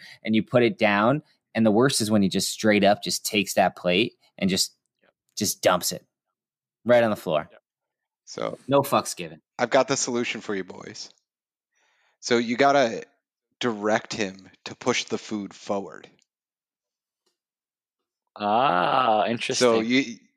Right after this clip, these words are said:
Speaker 3: you're not gonna stop him. He's gonna move. He wants that food off his tray. There's, there's no stopping that.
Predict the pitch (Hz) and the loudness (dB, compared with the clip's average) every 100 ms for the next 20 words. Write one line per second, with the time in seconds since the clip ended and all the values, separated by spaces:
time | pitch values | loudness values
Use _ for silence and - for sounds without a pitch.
0 | _ 135 151 170 208 208 - 151 120 107 | _ 0 4 4 4 4 4 4 2 0
1 | 104 127 160 131 135 151 117 127 165 185 | -6 -2 0 2 2 0 -2 -6 -2 0
2 | 165 131 135 117 98 - - - - - | 0 -2 0 2 0 -2 -12 -14 -16 -20
3 | _ _ _ 139 123 117 135 135 151 - | _ _ _ 0 0 -2 -2 0 0 0
4 | - 95 98 110 107 95 - - | -4 -6 -6 -12 -14 -16 -16 -20